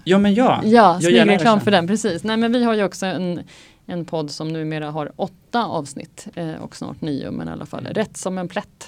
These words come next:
Speaker 2: heter den.
Speaker 1: Mm.
Speaker 2: Eh, barnrätt på vårt sätt.
Speaker 1: Just det. Lätt
Speaker 2: Li-
Speaker 1: att komma ihåg.
Speaker 2: Rätt som, ja, precis. Och det är liksom lite apropå det här med så här att man, eh, att inte göra det för svårt.
Speaker 1: Mm. Ja.
Speaker 2: Alltså, barnrätt behöver inte vara så himla krångligt och jobbigt och tungt, utan
Speaker 1: Nej.
Speaker 2: det kan också vara ganska roligt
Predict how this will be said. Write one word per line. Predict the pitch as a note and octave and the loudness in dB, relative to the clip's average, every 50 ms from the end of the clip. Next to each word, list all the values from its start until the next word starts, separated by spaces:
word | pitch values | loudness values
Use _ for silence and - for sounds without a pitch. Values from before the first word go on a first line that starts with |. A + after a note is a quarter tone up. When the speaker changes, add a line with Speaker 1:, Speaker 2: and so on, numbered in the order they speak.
| - - | -12 -12
Speaker 2:
heter | F3 F3 F3+ E3+ | -8 -6 -4 -4
den. | D#3 C#3 D#3 D3+ - | -4 -6 -6 -8 -6
Speaker 1:
Mm. | - G#3+ G#3+ D3+ A#2+ A#2 - - - - - - | -4 -2 -2 -2 -2 -4 -6 -10 -12 -16 -16 -14
Speaker 2:
Eh, | F#3+ E3+ E3 D#3 D3+ D3+ | -12 -10 -8 -8 -8 -8
barnrätt | D#3 E3 D3 C3+ C#3+ D3 C#3+ - - | -6 -6 -6 -4 -6 -8 -10 -10 -10
på | D#3 | -8
vårt | C#3 C3+ - - | -8 -8 -10 -12
sätt. | - - - _ _ - - _ _ _ _ _ _ _ _ _ - | -16 -18 -20 _ _ -20 -20 _ _ _ _ _ _ _ _ _ -18
Speaker 1:
Just | E3+ - - - | -18 -18 -18 -20
det. | - - - _ _ | -20 -20 -20 _ _
Lätt | - D3+ F3 | -6 -2 2
Speaker 2:
Li- | A#3 A#3 | 2 2
Speaker 1:
att | F3 | 2
komma | C3 B2 B2 B2 | 2 -2 -4 -6
ihåg. | - - - - - - - | -8 -10 -12 -14 -16 -12 0
Speaker 2:
Rätt | E3+ A#3+ C4+ C4+ | 2 2 2 4
som, | C4 B3 | 2 2
ja, | A#3+ B3+ | 4 6
precis. | B3 C4 A#3+ C#4 B3 G#3 - | 6 6 4 4 2 2 2
Och | A3+ G#3+ | 2 4
det | A#3+ | 4
är | B3+ B3+ | 4 6
liksom | B3 B3+ - C4 B3 | 4 4 4 2 4
lite | A#3+ B3 A3+ A#3 A#3 A#3+ | 4 4 2 2 2 0
apropå | A#3+ - B3 A#3 A3 G#3 F3+ | 0 0 -2 0 0 0 0
det | F3+ | 2
här | F#3+ F3+ | 0 0
med | F3 F3 E3+ E3 | 0 -2 -4 -4
så | - F3 | -4 -4
här | E3 | -4
att | D#3+ D#3 D#3 | -4 -4 -4
man, | F#3+ F3+ F3 E3+ - - - _ _ | -6 -4 -4 -4 -6 -8 -12 _ _
eh, | - - - - - | -16 -12 -10 -8 -8
att | - F#3 - | -6 -6 -4
inte | F#3+ F3 F3+ G3 | -6 -4 -2 0
göra | F3+ F3 F3 F3+ F3 | 0 0 0 0 -2
det | F3+ | -2
för | E3+ F3 F#3+ | -4 -4 -8
svårt. | F3 - - G#3+ F#3 - - _ _ - - - _ - | -10 -8 -8 -8 -8 -8 -12 _ _ -20 -20 -16 _ -6
Speaker 1:
Mm. | A#3+ A3+ - - - - - D4 D#4 - | -6 -6 -6 -10 -16 -20 -20 -18 -8 -6
Ja. | - A3+ - - - - | -4 -4 -4 -6 -10 -12
Speaker 2:
Alltså, | F#3 - F#3 | -10 -10 -8
barnrätt | F#3 F#3 F#3 F3+ F3+ E3+ F3 | -6 -6 -6 -6 -6 -6 -8
behöver | F#3+ F#3 F#3 | -8 -6 -6
inte | F3 E3+ E3+ | -8 -8 -8
vara | D#3 D#3+ | -10 -10
så | D3+ - D#3+ | -10 -8 -8
himla | D#3+ D#3+ D#3 D3 C#3 | -8 -6 -8 -8 -8
krångligt | - D3+ D3 C#3 C#3 C3+ C3+ C#3 | -8 -8 -8 -8 -8 -8 -10 -8
och | C#3 | -8
jobbigt | C#3+ C#3 C3 C3+ C3+ C3+ - | -8 -8 -8 -10 -10 -12 -14
och | C3+ | -12
tungt, | - F#3+ E3 - - - - - - - | -10 -10 -10 -10 -14 -16 -20 -20 -16 -16
utan | D#3+ - - D3 | -12 -8 -6 -4
Speaker 1:
Nej. | - - D3 | -4 -4 -6
Speaker 2:
det | - | -8
kan | D#3 D#3 | -8 -10
också | C#3+ C#3+ - - | -10 -10 -12 -12
vara | C#3+ D3 | -12 -10
ganska | C#3+ D3 C#3 C3+ - D3+ | -10 -10 -12 -10 -12 -12
roligt | - D3+ D3+ D3+ C#3+ C3+ - _ _ - - | -10 -10 -10 -10 -12 -14 -14 _ _ -20 -20